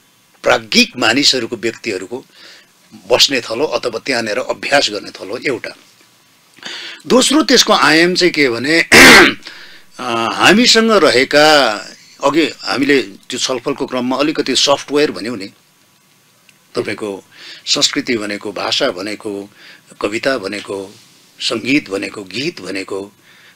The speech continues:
भनेको चाहिँ त्यो तपाईँको उम्, soft power हो, software हो त्यो। मानिसहरूको भित्रको अन्तर्चेतना जस्तो। त्यो software नेपालमा जे जे छन्, त्यसलाई preserve गर्ने थलो होला।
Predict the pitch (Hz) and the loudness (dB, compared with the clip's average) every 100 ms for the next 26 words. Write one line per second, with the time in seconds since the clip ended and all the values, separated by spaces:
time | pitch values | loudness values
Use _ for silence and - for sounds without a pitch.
0 | - 113 123 120 123 123 117 123 127 - | -8 -6 -4 -2 -4 -6 -8 -10 -12 -14
1 | - 117 107 101 135 131 110 _ _ _ | -16 -14 -12 -6 -6 -6 -10 _ _ _
2 | _ - 135 135 131 127 127 127 117 - | _ -20 -20 -20 -20 -20 -20 -8 -2 0
3 | 202 - - 123 92 95 98 87 - 156 | -2 -4 -2 0 0 -4 -8 -12 -8 -4
4 | 151 - 117 92 82 - - _ _ _ | -4 -6 -6 -6 -10 -16 -20 _ _ _
5 | _ _ _ _ _ - 123 139 - 123 | _ _ _ _ _ -6 -2 -2 -2 -4
6 | 110 151 165 135 - - 104 120 - 127 | -4 -2 -2 -2 -12 -10 -8 -6 -4 -4
7 | 117 151 - 135 151 156 - 131 123 95 | -2 -6 -4 -4 -2 -2 0 -2 -2 -4
8 | 85 85 - - _ _ - - - - | -8 -10 -12 -18 _ _ -20 -20 -20 -16
9 | - 254 - 208 196 - 285 226 202 202 | -4 -2 2 2 2 2 2 4 2 6
10 | 196 190 147 131 147 226 - 95 107 - | 4 4 0 0 4 4 4 -2 -14 -20
11 | _ _ _ _ _ _ - - - - | _ _ _ _ _ _ -20 -20 -6 2
12 | 180 180 175 - 131 170 151 127 113 - | 4 6 2 0 2 4 4 2 -2 -4
13 | 92 82 - - - | -8 -8 -14 -18 -20